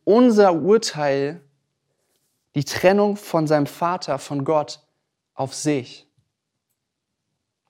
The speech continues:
Und damit ist das Kreuz,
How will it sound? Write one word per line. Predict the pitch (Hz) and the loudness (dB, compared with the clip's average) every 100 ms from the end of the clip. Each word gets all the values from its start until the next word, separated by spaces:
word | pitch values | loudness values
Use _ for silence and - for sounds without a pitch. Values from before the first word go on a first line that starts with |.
| _ _ _ _ _ _ _ _ _ _ _ _ _ _ - - - | _ _ _ _ _ _ _ _ _ _ _ _ _ _ -20 -20 -6
Und | 143 | 2
damit | 160 190 175 | 4 2 0
ist | 165 | -6
das | 147 - | -10 -10
Kreuz, | - 175 185 165 - - | -4 0 2 0 -4 -14